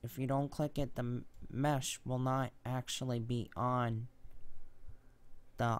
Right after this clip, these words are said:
object if you're in Subsurf. So you should click that. And now there won't, now tell me you see the difference. Now it's on the object, and now it's off. On,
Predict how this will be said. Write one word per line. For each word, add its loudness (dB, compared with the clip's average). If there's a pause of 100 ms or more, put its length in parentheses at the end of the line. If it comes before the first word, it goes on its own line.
object 0 (520)
if -2
you're 4
in 2
Subsurf. 2
So 6
you 8
should 6
click 0
that. 4 (1080)
And 6
now 8
there 6
won't, 4 (260)
now 2
tell 4
me 6
you 2
see 2
the 2
difference. 0 (1080)
Now 6
it's 2
on 8 (680)
the 4
object, 2
and 2
now 4
it's -2 (640)
off. 6 (680)
On, 4